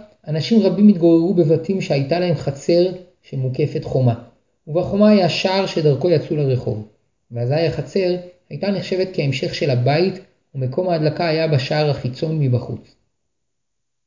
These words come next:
בשער החצר מבחוץ. אולם כיום, החצרות אינן מוקפות חומה, ולכן הפתח שבו צריך להדליק את הנרות הוא פתח הבית.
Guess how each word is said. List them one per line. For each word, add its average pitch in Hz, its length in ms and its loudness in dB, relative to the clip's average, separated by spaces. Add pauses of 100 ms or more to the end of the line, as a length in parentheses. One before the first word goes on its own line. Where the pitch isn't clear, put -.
(100)
בשער 143 360 -10
החצר 147 500 -6
מבחוץ. 120 480 -4 (500)
אולם 151 300 0
כיום, 196 480 4 (260)
החצרות 170 540 2
אינן 190 220 2
מוקפות 190 420 4
חומה, 120 260 0 (420)
ולכן 139 320 0
הפתח 208 360 0
שבו 170 260 0
צריך 180 300 -2
להדליק 175 320 -2
את 180 100 0
הנרות 196 360 2
הוא 180 120 -6
פתח 175 260 -4
הבית. 147 340 -2